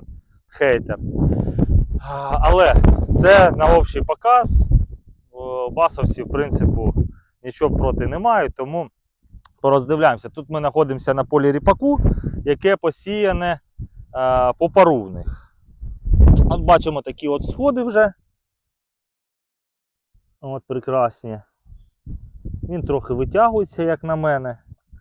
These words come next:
Ну, це я так, я, е, коментую, нікому не в обіду, ніде нічого.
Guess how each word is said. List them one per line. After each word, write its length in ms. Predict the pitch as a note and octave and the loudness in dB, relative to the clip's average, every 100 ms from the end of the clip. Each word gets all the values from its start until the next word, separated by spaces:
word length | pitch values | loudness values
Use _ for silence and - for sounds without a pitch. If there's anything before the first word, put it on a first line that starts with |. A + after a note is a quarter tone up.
| _ _ - _ | _ _ -20 _
Ну, 80 | G3+ | -6
це 160 | - F#3 | 2 4
я 80 | |
так, 280 | E3 C#3+ A#2 | 4 2 0
я, 140 | C3 B2+ | -4 -6
е, 40 | _ _ _ - B2+ C3 | _ _ _ -14 -10 -8
коментую, 720 | - E3 F3 - B3+ G#3+ D3+ | -6 -6 -6 -8 -6 -4 -4
нікому 480 | C#3+ C#3+ E3+ D#3 C#3+ | -6 -8 -8 -6 -8
не 720 | C#3 C#3+ C#3 C3+ C3 C3 B2+ | -8 -8 -6 -8 -8 -8 -10
в 60 | C3 | -10
обіду, 400 | C#3 D3+ B2+ C3 | -10 -10 -10 -14
ніде 280 | B2+ C#3 C3+ | -14 -14 -14
нічого. 560 | C3+ - A#3 E3+ A2+ | -16 -6 -2 0 -2